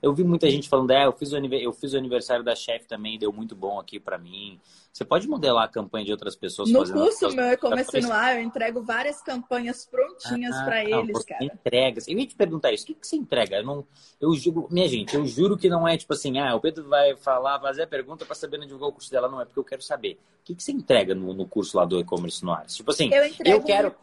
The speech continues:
Speaker 1: eu vou fazer uma, uma outra pergunta antes. Eu quero colocar um e-commerce no ar, tá? Meu pai,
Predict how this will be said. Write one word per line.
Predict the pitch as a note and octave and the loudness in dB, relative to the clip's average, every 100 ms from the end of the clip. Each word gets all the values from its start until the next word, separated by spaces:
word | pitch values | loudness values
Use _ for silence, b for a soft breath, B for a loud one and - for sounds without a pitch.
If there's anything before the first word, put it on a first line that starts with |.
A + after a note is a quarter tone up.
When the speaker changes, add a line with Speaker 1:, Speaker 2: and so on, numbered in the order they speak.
| _ | _
Speaker 1:
eu | F3 G#3 F3 _ - | 2 2 2 _ -12
vou | C#3 | -6
fazer | D3+ D3+ | -4 -4
uma, | C#3 C#3 | -2 -4
uma | B2+ D3 | -4 -6
outra | D#3 | -4
pergunta | D3+ C3 C#3+ | -6 -6 -2
antes. | G#2+ E2+ | -4 -4
Eu | C3+ | -6
quero | D#3+ D3+ | -2 -2
colocar | D#3 D3+ D#3+ | -2 -4 -4
um | D#3+ | -6
e-commerce | - C#3+ C#3 - D3+ | -4 -4 -4 -10 -8
no | |
ar, | G2 F2+ - | -6 -6 -4
tá? | G#2+ A#2 G#2 | -2 -2 -4
Meu | A2+ | -6
pai, | A#2 A#2+ C3 A2 | -2 0 0 -2